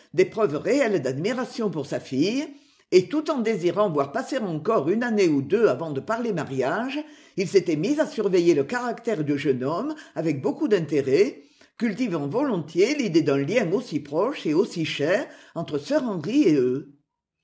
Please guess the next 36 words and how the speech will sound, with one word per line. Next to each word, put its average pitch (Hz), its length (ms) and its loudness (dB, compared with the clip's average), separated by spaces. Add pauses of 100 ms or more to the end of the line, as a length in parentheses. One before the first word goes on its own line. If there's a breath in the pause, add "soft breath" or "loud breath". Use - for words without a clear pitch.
(340 soft breath)
Et 170 100 8
bien 190 280 6
que 339 140 -2
cette 202 240 -4
haïssable 214 640 2
rumeur 156 420 0
de 151 80 -2
la 139 140 2
cour 196 480 -4
faite 226 260 -2
par - 260 -4
sir 269 220 -2
Henry 175 460 -2 (120)
à 156 120 0
miss 202 360 -2
O'Donago 196 840 0 (260 loud breath)
lui 185 140 0
fût 175 160 -4
déjà 269 320 4
revenue 208 400 4
de 135 80 2
plusieurs 214 420 -4
côtés, 151 640 2 (240 loud breath)
il 196 140 -2
s'était 180 320 4
toujours 277 320 0
roidi 180 340 0
contre 135 360 -4
elle, 220 340 0 (240 loud breath)
tenant 220 260 2
la 147 140 0
chose 214 420 -2
pour 139 160 2
impossible, 220 800 0 (320 loud breath)
jusqu'au 294 380 0
moment 165 500 -2